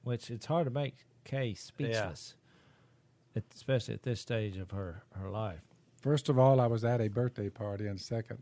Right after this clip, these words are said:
Speaker 3: I brought gifts. Brought gifts.
Speaker 2: That's
Speaker 1: Yeah.
Speaker 2: interesting.
Speaker 3: Never, never done that before.
Speaker 1: And it was nice. I mean, it wasn't like
Speaker 2: No, you went all
Speaker 3: This,
Speaker 2: out.
Speaker 3: this wasn't
Speaker 1: Yeah.
Speaker 3: cheap, cheapo. You know, I said, "Yeah, whatever." it
Speaker 1: I
Speaker 3: costs
Speaker 1: think
Speaker 3: me.
Speaker 1: you're pretty well good to go till the grave.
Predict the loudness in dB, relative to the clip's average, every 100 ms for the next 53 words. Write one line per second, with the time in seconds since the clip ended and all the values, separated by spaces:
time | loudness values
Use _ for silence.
0 | -10 -8 -6 -8 -6 -6 -6 -8 -18 -18
1 | -20 _ -10 -10 -8 -4 -4 -4 -16 -20
2 | _ -18 -10 -8 -8 -10 -16 -16 -16 -14
3 | -8 -8 -8 -8 -8 -8 -6 -6 -8 -6
4 | 0 2 2 0 -2 -2 0 0 -2 -12
5 | -20 _ _ -20 -20 -16 -8 -6 -2 -2
6 | -4 -4 -2 0 0 2 2 2 4 4
7 | 4 2 0 -2 -2 2 2 4 2 2
8 | 2 0 0 -4 -6 -10 -6 -2 -2 -2
9 | -4 -4 -4 -4 -6 -8 -2 0 2 2
10 | 2 2 0 0 0 0 2 4 4 4
11 | 4 0 -8 _ _ _ -6 -4 -4 -6
12 | -8 -8 -8 -10 _ -20 _ _ -20 _
13 | _ _ -4 -2 -2 -6 -8 -8 -8